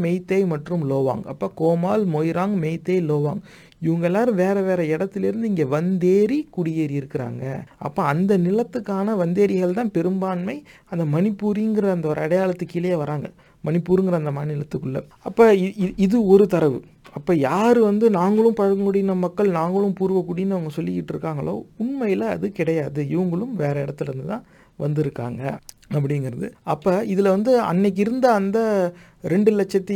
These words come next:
எண்பதாயிரம் அப்படின்னு ஒரு எண்ணிக்கை சொல்றாங்கல்ல சராசரியா, அதுல வந்து எப்படி உங்களுக்குள்ள பிரிவினை இருந்திருக்குனாக்கா, மணிப்பூரிஸ், இ-, இது போட்டிருக்காங்க, ஹண்ட்ரட் அண்ட் எயிட்டி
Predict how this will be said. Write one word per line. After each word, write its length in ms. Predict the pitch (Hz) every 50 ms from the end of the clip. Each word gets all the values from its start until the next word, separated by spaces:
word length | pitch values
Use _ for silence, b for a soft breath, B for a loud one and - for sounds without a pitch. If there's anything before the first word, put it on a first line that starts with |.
| 190 185
எண்பதாயிரம் 460 | 180 180 185 175 180 180 180 180 185
அப்படின்னு 260 | 175 160 175 175 185 175
ஒரு 100 | 170 160 156 160
எண்ணிக்கை 280 | 170 185 180 185 170 -
சொல்றாங்கல்ல 500 | 165 151 147 151 143 - 135 160 220 269 285 226 190 190 - -
சராசரியா, 560 | 156 151 156 160 156 - 151 147 165 208 233 240 B B B B B B - 147
அதுல 260 | 160 196 254 262 262 233 214
வந்து 180 | 208 208 240 226 185
எப்படி 220 | 180 185 - 220 233 214
உங்களுக்குள்ள 320 | 202 185 185 180 202 196 196 -
பிரிவினை 340 | 180 190 185 185 175 175 165 156
இருந்திருக்குனாக்கா, 600 | 151 160 175 165 156 143 131 127 123 139 170 190 190 156 143
மணிப்பூரிஸ், 640 | 165 190 220 202 - 208 196 180 175 160 151 147 - b b b b b b b -
இ-, 260 | 160 160 156 151 156 151
இது 140 | 143 151 147 151
போட்டிருக்காங்க, 500 | 175 185 175 175 127 131 123 123 151 208 254 269 - - 170
ஹண்ட்ரட் 260 | 180 202 226 220 220
அண்ட் 120 | 214 208 185 185
எயிட்டி 200 | 180 180 202